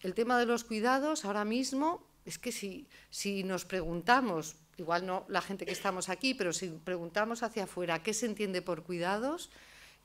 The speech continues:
realmente es un, hay como una amplitud de, de, de definiciones y de interpretaciones y, eh,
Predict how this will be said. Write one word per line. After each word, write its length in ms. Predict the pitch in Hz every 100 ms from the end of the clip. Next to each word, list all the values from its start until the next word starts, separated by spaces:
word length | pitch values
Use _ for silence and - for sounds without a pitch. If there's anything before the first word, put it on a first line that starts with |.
| -
realmente 640 | 180 190 220 240 262 285
es 140 | 277 -
un, 320 | 196 190 202 190
hay 300 | 202 226 233
como 360 | 208 196 170 180
una 420 | 196 233 247 220 -
amplitud 800 | 185 190 - 214 208 254 277 208
de, 180 | 180
de, 300 | 170 170 165 160 - -
de 140 | 185
definiciones 1080 | 185 165 190 175 - 226 247 233 180 165 -
y 100 | 190
de 100 | 185
interpretaciones 1120 | 180 180 170 170 170 165 220 220 240 285 320 - - - -
y, 440 | 240 285 330 - 233
eh, 300 | 185 190 175